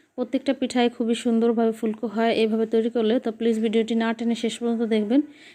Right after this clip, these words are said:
এখানে আমি আটা দিয়ে দিলাম, মেজারমেন্ট কাপ ইউজ করছি আমি, দুই কাপ আটা দিয়ে দিলাম।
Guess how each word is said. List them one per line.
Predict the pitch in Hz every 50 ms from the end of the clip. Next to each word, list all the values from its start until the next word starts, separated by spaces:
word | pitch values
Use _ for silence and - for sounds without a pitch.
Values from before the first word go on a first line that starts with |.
| _ _
এখানে | 240 226 240 240 240
আমি | 233 233 220
আটা | 220 220 240 240
দিয়ে | 226 240 240 240
দিলাম, | 226 220 220 226 269 311 302 - - - _ _ _ -
মেজারমেন্ট | 233 233 220 226 233 226 233 240 240 233 -
কাপ | 254 233 226
ইউজ | 233 226 226 220
করছি | - 226 226 220 - - 226
আমি, | 226 226 233 269 302 294 294 - - 226 214
দুই | 247 254 247
কাপ | - 247 233 226
আটা | 233 220 233 233 220
দিয়ে | 220 226 226
দিলাম। | 208 214 214 233